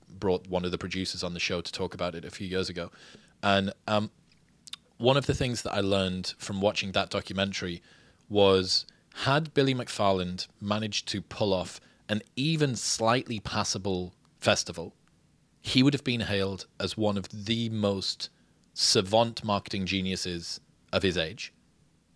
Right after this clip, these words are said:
Even if it was just, if it was just not a nightmare, he would have been hailed as this complete f-, visionary. The reason for that is that we are prepared to let an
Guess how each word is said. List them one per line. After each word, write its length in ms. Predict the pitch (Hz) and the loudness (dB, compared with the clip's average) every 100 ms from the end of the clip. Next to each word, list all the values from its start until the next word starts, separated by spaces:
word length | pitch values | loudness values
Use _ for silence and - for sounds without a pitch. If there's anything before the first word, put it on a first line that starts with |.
| _ - | _ 2
Even 280 | 175 180 | 4 6
if 120 | 165 156 | 4 2
it 140 | 143 | 4
was 220 | 135 113 | 4 4
just, 280 | - 143 - | 2 2 4
if 160 | 175 180 | 0 0
it 80 | - | 0
was 140 | 170 | 0
just 280 | - 165 - | 2 0 0
not 460 | 127 123 139 - - - | -4 0 0 0 -6 -4
a 40 | 107 | -4
nightmare, 640 | 107 107 117 - 76 - _ _ _ _ _ | 0 0 0 -4 -6 -8 _ _ _ _ _
he 220 | - - 120 | -4 2 4
would 120 | 117 | 4
have 140 | 98 | 2
been 300 | 120 107 98 | 2 2 2
hailed 440 | 92 110 95 92 - | -2 2 2 2 -2
as 160 | - - | -2 0
this 280 | 98 - - _ 120 104 _ - | 0 -2 -6 _ -14 -14 _ -10
complete 560 | - 110 - 127 117 - | -4 -4 -2 0 0 0
f-, 80 | - _ _ _ - - | -16 _ _ _ -20 -6
visionary. 520 | 101 101 90 73 64 _ _ _ _ _ _ - | 2 2 2 -6 -12 _ _ _ _ _ _ 0
The 80 | 104 | 4
reason 340 | 135 196 170 | 6 6 4
for 100 | 95 | 2
that 240 | 90 90 _ _ _ _ - | 2 0 _ _ _ _ 0
is 140 | 104 | 2
that 180 | 107 - | 0 -2
we 220 | 101 135 | 0 2
are 80 | 143 | 2
prepared 420 | - 107 113 98 | 0 0 0 0
to 80 | - | -2
let 240 | 95 95 | -2 -2
an 80 | - | -4